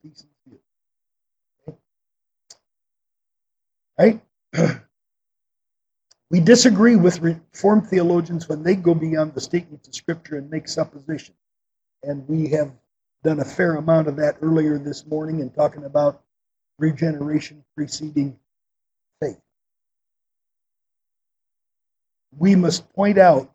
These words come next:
that Thiessen does the same thing here. He has no basis for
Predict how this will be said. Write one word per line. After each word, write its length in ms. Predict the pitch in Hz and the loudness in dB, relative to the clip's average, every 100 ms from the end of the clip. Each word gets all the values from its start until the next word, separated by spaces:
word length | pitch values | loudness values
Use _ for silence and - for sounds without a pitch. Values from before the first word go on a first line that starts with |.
| - | -8
that 220 | 147 - _ 214 | -8 -8 _ -4
Thiessen 480 | 226 - 131 127 | -4 -4 -12 -12
does 300 | 127 156 156 | -4 -4 -4
the 160 | - 135 | -10 -16
same 560 | - - 170 175 175 175 | -16 -12 -10 -6 -4 -4
thing 600 | 175 160 147 123 123 120 _ _ - | -6 -14 -12 -14 -18 _ _ _ -14
here. 240 | 139 107 _ _ _ _ _ _ _ _ _ - | -12 -12 _ _ _ _ _ _ _ _ _ -10
He 120 | 160 | -8
has 320 | 143 147 139 | -4 -4 -6
no 420 | 139 156 175 185 - _ | -12 -4 0 -2 -4 _
basis 520 | 165 190 - 170 165 - | -4 -4 -6 -12 -16 -16
for 400 | - 170 170 160 | -6 -4 -2 -4